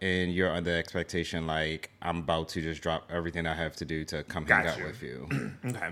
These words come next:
Speaker 1: That's what I'm offended by. But if you pull up and don't say anything to me, okay, cool. Like
Speaker 2: So if they pulled up and you just bumped into them out in the streets, you wouldn't be
Speaker 1: Mm-mm.
Speaker 2: I mean, I wouldn't be offended. Now, if you were my friend, friend, I would be like, "Damn, okay."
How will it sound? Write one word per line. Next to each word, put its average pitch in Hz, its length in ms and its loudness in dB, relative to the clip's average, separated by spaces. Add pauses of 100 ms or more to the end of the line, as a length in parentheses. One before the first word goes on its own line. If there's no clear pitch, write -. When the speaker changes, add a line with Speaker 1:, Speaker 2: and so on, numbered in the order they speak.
Speaker 1:
That's 104 220 8
what 104 80 6
I'm 85 140 2
offended 80 380 -4
by. 69 300 -8 (160)
But 104 180 8
if 107 220 6
you 113 300 6 (100)
pull 110 200 8
up 101 120 8
and 92 80 4
don't 92 100 4
say 98 120 2
anything 87 300 2
to 104 120 0
me, - 80 2
okay, 127 200 2
cool. - 280 -2 (260)
Like - 200 -12 (140)
Speaker 2:
So 139 120 12
if - 80 6
they 151 100 8
pulled 147 240 2
up 131 140 4
and 117 160 0
you 113 80 0
just 107 200 -4
bumped 110 220 2
into 107 200 0
them 101 160 -2
out 95 180 0
in 95 60 -6
the 95 80 -6
streets, 104 280 -4
you 110 80 -4
wouldn't 98 180 -2
be 95 260 -8 (340)
Speaker 1:
Mm-mm. 78 480 -6 (320)
Speaker 2:
I - 80 10
mean, 247 100 2
I 269 80 10
wouldn't 247 180 6
be 165 100 6
offended. 143 540 2
Now, 160 140 6
if 156 120 4
you 214 100 6
were 202 80 8
my 127 160 4
friend, 135 340 2
friend, 147 400 4 (640)
I 104 100 6
would 104 140 2
be 95 280 -4
like, 92 380 -4 (100)
"Damn, 135 360 0
okay." 135 440 2